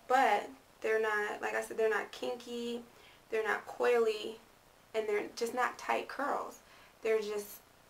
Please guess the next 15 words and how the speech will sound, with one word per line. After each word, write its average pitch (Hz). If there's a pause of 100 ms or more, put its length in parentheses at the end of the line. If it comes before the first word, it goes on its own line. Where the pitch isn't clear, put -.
(200)
so -
much 226
more 202
abundant 202
than 202
the 196
rest 196
of -
my 190 (180)
head, - (180)
so - (720)
it's -
just -
weird, - (140)
but -